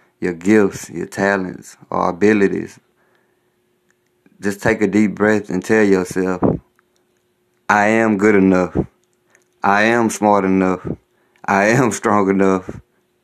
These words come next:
I can win." If you have to repeat it over and over and over, do it whenever you need to. It really works.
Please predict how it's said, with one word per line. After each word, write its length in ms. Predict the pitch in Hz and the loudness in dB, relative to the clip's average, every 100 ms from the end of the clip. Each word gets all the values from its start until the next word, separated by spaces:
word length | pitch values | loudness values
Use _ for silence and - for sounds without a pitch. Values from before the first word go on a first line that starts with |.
| - | -8
I 140 | 98 98 | -4 -4
can 480 | - 117 117 104 | 0 2 2 2
win." 460 | 107 117 107 95 101 - _ _ _ _ _ _ _ _ _ _ _ _ _ _ _ _ - | 2 0 -2 -6 -12 -20 _ _ _ _ _ _ _ _ _ _ _ _ _ _ _ _ -12
If 120 | 92 | 0
you 120 | 110 | 2
have 160 | 110 107 | 2 2
to 80 | 107 | 2
repeat 320 | 101 127 117 | 2 2 4
it 100 | 110 | 4
over 320 | 107 107 104 | 4 4 2
and 120 | 104 | 2
over 220 | 104 101 | 2 2
and 100 | 101 | 2
over, 280 | 101 104 98 | 4 2 0
do 320 | 87 98 104 | -2 0 0
it 200 | 92 - - | 0 -6 -12
whenever 340 | - 90 98 95 | -8 -2 -2 0
you 120 | 95 | 0
need 340 | 98 101 95 | 0 0 -2
to. 240 | - 101 82 - _ _ _ _ _ _ - _ _ _ _ _ _ _ _ _ - | -4 -12 -12 -14 _ _ _ _ _ _ -20 _ _ _ _ _ _ _ _ _ -6
It 80 | 95 | 0
really 300 | 98 101 98 | 2 2 2
works. 520 | 95 101 - - - | 2 0 -2 -10 -20